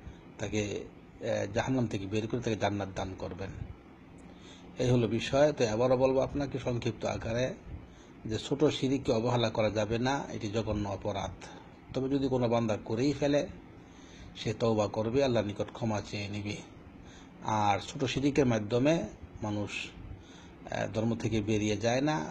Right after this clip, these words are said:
অতএব সে ইনশাআল্লাহ চির জাহান্নামীও হবে না।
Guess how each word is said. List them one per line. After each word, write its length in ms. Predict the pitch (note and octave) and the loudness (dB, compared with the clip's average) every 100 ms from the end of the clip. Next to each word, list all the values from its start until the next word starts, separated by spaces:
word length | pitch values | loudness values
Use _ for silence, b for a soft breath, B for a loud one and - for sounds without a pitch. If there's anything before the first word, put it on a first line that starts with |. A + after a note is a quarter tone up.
| - | -6
অতএব 320 | A2 A2 G#2 - - | -4 0 0 -2 -4
সে 320 | A2+ G#2 G2+ G#2 | -2 0 -2 -4
ইনশাআল্লাহ 720 | A2+ - C#3 A2 G#2+ G#2 F#2+ - - - B B B - - | -6 -2 2 2 2 2 0 -4 -16 -18 B B B -12 -2
চির 180 | B2 | 0
জাহান্নামীও 460 | G#2+ A2+ A#2 A#2 G2+ | 2 2 4 2 0
হবে 260 | - G2+ | -2 -6
না। 140 | G2+ | -4